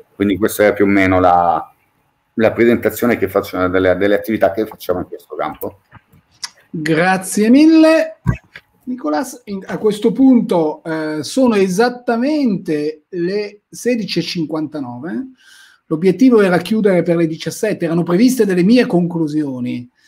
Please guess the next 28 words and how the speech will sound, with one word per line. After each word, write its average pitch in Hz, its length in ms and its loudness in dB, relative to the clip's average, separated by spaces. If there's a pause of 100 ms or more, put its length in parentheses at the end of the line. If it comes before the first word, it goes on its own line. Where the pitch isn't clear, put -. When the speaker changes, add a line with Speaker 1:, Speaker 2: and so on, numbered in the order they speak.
(200)
Speaker 2:
alle 135 180 -12
diciassette. 135 1000 -12
Io 190 200 -4
cerco 180 320 -2
di 165 80 0
utilizzare 156 720 0 (280)
due 175 220 0
minuti 170 300 2
e 165 60 2
mezzo 151 600 -2 (380)
per - 160 0
tirare 165 300 -2
un 156 120 -2
attimo 156 360 -6
le 226 100 -2
fila. 269 600 0
Allora, 147 320 -10
la 156 80 -6
prima 202 240 -4
considerazione 196 880 0
è 151 360 -2 (180)
che 156 280 -6 (220)
esiste 170 480 0
già 147 400 -4
una 208 220 -2
generazione 131 500 -6
spreca 127 400 -14
power, 127 440 -12